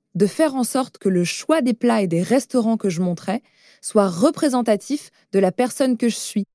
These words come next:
ou en tout cas que je voudrais être. Dans une étude de mars deux mille dix-neuf, commandée au cabinet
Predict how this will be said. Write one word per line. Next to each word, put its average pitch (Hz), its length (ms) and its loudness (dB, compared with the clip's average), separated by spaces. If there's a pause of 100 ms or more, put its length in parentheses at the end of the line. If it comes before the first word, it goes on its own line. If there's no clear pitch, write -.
(240)
ou 196 100 2
en 170 80 2
tout 170 160 -4
cas 240 260 0 (200)
que 196 100 -4
je 175 100 0
voudrais 214 520 2
être. - 320 -4 (1000)
Dans 220 120 4
une 220 180 2
étude 247 340 2
de 185 100 4
mars 240 260 2
deux 226 120 2
mille 226 180 6
dix-neuf, 202 480 0 (180)
commandée 214 380 4
au 233 80 4
cabinet 190 480 0